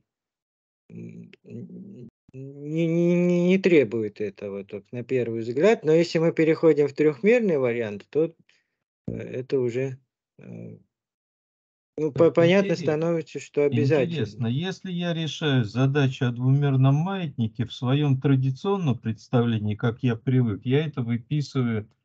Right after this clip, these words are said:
Speaker 2: через какие-то, ну, соотношения длин, привязываю начало к концу предыдущего и прочее. Здесь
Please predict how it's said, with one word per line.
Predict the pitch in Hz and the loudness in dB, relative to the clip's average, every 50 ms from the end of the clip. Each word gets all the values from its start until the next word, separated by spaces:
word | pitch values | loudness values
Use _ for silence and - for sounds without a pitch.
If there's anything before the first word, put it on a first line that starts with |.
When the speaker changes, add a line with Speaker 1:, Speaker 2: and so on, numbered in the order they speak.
| _ _ _ _ _ _ _ | _ _ _ _ _ _ _
Speaker 2:
через | - 139 139 139 127 107 - - | 2 4 4 4 4 0 -4 -6
какие-то, | - - 101 98 - - 127 123 120 110 120 - 107 95 87 85 - _ _ _ _ _ _ _ _ _ _ _ _ _ _ _ | -4 -4 -4 -4 -4 -2 0 0 0 0 -2 -4 -4 -4 -4 -6 -12 _ _ _ _ _ _ _ _ _ _ _ _ _ _ _
ну, | 135 139 135 131 | 8 8 8 4
соотношения | - - 127 113 117 - 131 123 127 131 - 139 131 117 120 117 117 113 | 0 0 0 0 2 0 0 0 0 0 0 -2 0 0 2 2 0 0
длин, | 110 117 131 151 151 151 139 131 | 0 0 0 0 0 0 -2 -2
привязываю | - 101 107 107 113 113 110 104 98 98 98 98 101 101 101 | -4 -4 -2 0 2 2 2 2 0 -4 -4 -2 -2 -2 0
начало | 104 110 110 107 - - 104 98 95 95 - | 0 -2 -2 -2 -4 -2 -2 -2 -2 -4 -8
к | - | -4
концу | - 110 98 98 - - 110 98 | -4 -4 -2 -2 -4 -8 -8 -8
предыдущего | - - 101 98 95 113 117 120 143 165 156 - - - 127 117 117 117 | -6 -6 -6 -4 -4 -4 -2 0 -2 -2 -2 -6 -2 -2 0 0 0 -2
и | 117 | -2
прочее. | - - 98 85 82 - - 107 87 - _ _ _ _ _ _ _ _ | -4 -6 -6 -6 -8 -8 -8 -8 -8 -8 _ _ _ _ _ _ _ _
Здесь | 135 113 98 107 - _ - 170 185 196 190 - - - - | -6 -6 -6 -8 -10 _ 0 4 6 6 4 4 0 -10 -14